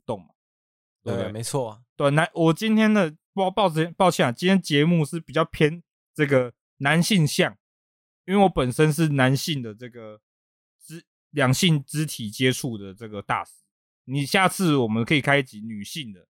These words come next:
Speaker 1: 我们直接找女权主义者来讲。
Speaker 2: OK。
Speaker 1: 然后我们现在女生先主动，所以之后呢，如果你们看完电影出去的时候，他就突然手跟你碰到的时候，你就大声喊：“你干嘛碰我的手？”
Speaker 2: Don't touch me,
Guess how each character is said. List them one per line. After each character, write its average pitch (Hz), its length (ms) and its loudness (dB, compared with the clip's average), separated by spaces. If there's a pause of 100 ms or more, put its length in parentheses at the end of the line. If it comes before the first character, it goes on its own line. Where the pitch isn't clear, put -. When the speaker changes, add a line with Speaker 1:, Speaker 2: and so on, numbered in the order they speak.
(220)
Speaker 1:
我 120 80 -12
们 127 80 -2
直 131 100 -2
接 160 60 2
找 147 200 2
女 123 180 0
权 120 240 -2
主 110 200 -10
义 135 120 -12
者 92 180 -18
来 98 160 -14
讲。 - 180 -20 (160)
Speaker 2:
OK。 135 280 -6
Speaker 1:
然 131 80 2
后 160 140 4
我 143 40 0
们 127 80 -2
现 147 80 0
在 156 180 0 (180)
女 127 220 0
生 147 220 2
先 139 220 -2
主 92 200 -20
动， 104 200 -18 (100)
所 - 160 -4
以 151 80 2
之 139 220 -2
后 151 180 4
呢， 113 240 -4
如 151 140 2
果 165 180 4
你 117 60 -2
们 107 100 -2
看 151 260 -4
完 107 180 -10
电 123 140 -16
影 90 160 -20
出 135 280 -2
去 131 200 -10
的 101 120 -16
时 92 160 -20
候， 95 180 -20 (160)
他 - 160 0
就 185 60 0
突 185 220 2
然 143 180 0
手 - 280 -6
跟 151 160 -10
你 120 60 -10 (100)
碰 139 280 0
到 120 240 2
的 87 60 -20
时 - 200 -20
候， 107 180 -20 (600)
你 101 80 -20
就 123 80 -12
大 139 200 0
声 120 200 -8
喊 98 160 -20
：“你 - 40 -20 (120)
干 247 120 2
嘛 139 80 -4
碰 147 220 2
我 98 100 -4
的 95 40 -6
手？” - 260 -18 (380)
Speaker 2:
Don't 277 160 2
touch 254 320 2
me, 233 200 2